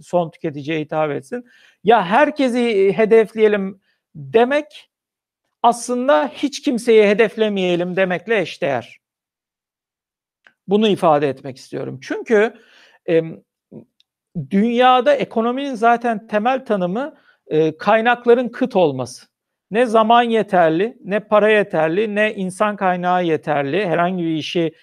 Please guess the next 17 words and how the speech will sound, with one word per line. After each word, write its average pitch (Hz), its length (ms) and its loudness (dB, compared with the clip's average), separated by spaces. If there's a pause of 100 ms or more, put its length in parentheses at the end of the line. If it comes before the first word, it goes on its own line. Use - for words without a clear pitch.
(300)
hera-, 165 460 0
düşünülen 185 840 0
şekilde 170 420 -6
mükemmel 180 640 0
yapmak 151 440 -2
için, 254 260 -6 (440)
ne 220 180 4
de 233 100 2
para 196 520 2 (100)
yeterli. 120 520 -10 (800)
Bütün 226 500 -6
bunların, 233 680 0 (160)
bu 220 160 -2
varsayımlarından 196 1700 2
hareket 180 640 -4
edecek 180 460 -6
olursak 240 500 -2